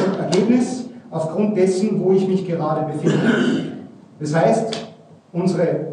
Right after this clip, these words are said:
Datensammlung beginnt bereits beim Öffnen von Google. Ob ich das jetzt als angemeldeter Benutzer oder als anonymer Benutzer mache, ist völlig egal.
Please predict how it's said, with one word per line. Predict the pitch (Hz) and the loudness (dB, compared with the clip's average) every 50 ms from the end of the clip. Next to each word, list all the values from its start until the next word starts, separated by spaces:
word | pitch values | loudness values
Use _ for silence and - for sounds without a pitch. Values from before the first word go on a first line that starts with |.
| - - | -8 -4
Datensammlung | 170 185 202 208 - - 247 247 240 226 226 226 226 220 214 214 214 208 | 0 0 2 2 2 2 2 4 4 4 4 4 2 0 0 -2 -4 -4
beginnt | - 143 151 196 202 226 - 233 | -6 -6 -4 -2 0 0 2 2
bereits | 220 196 170 165 165 160 160 - - - - | 2 2 2 4 4 4 4 2 0 -2 -4
beim | 143 135 - 160 | -6 -6 -4 -2
Öffnen | 175 175 175 - - 180 170 160 | 0 0 0 0 -2 0 0 0
von | 156 147 139 139 156 | 0 -2 -2 -2 0
Google. | 160 156 135 - - - - - | 0 0 0 0 -2 -4 -6 -6
Ob | - | -8
ich | 135 - | -6 -4
das | 165 156 160 | -2 0 0
jetzt | 175 160 156 | 0 0 2
als | 143 143 - - - - - | 0 0 -2 -4 -6 -8 -4
angemeldeter | - 180 214 233 226 220 208 208 196 190 175 | -2 0 2 2 2 2 2 2 2 0 0
Benutzer | 170 180 185 190 - 175 180 185 180 175 - - - - - - | -2 0 0 -2 -2 0 2 2 2 2 0 -4 -8 -12 -12 -8
oder | 151 156 156 | -4 0 2
als | 151 151 - - | 2 2 2 0
anonymer | 143 139 143 160 196 214 220 | -2 -2 0 2 4 4 4
Benutzer | - 190 185 190 190 - - 170 | 4 4 2 2 2 0 0 0
mache, | 143 143 - - 147 | 0 0 0 0 -2
ist | 147 147 - | -4 -6 -4
völlig | - 170 165 165 151 | -2 -2 -2 -2 -2
egal. | 143 135 - - 120 | -2 -4 -4 -6 -8